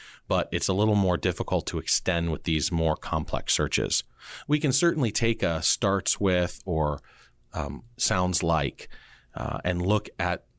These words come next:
general columns one by one. Um, but as far as, like, let's say, oh, recognizing that it's numeric and stripping out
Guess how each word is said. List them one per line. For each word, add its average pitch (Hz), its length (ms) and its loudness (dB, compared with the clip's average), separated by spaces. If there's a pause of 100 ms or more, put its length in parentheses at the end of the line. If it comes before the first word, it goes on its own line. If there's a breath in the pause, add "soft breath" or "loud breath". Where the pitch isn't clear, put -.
general 95 380 2
columns 85 560 2
one 85 400 0
by 71 220 -2
one. 76 420 0 (840 loud breath)
Um, 76 140 -4
but 87 260 0
as 85 140 -4
far 92 220 2
as, - 260 0
like, 78 220 -4 (160)
let's - 180 -2
say, 80 340 2
oh, 123 180 2
recognizing 95 800 0
that 95 100 4
it's 90 180 -2 (540)
numeric 92 640 0
and 76 100 -4
stripping 92 540 0
out 87 240 -2